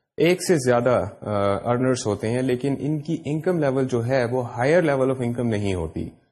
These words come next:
اور دو انڈیویجولز کی انکم کو ملا کے یہ افلوئنٹ کلاس کے اندر آنے میں کامیاب ہوتے ہیں، اور ان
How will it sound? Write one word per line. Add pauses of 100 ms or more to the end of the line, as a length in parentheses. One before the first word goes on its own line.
(140)
اور
دو
انڈیویجولز
کی
انکم
کو
ملا
کے
یہ (460)
افلوئنٹ
کلاس
کے
اندر (500)
آنے
میں
کامیاب
ہوتے
ہیں،
اور
ان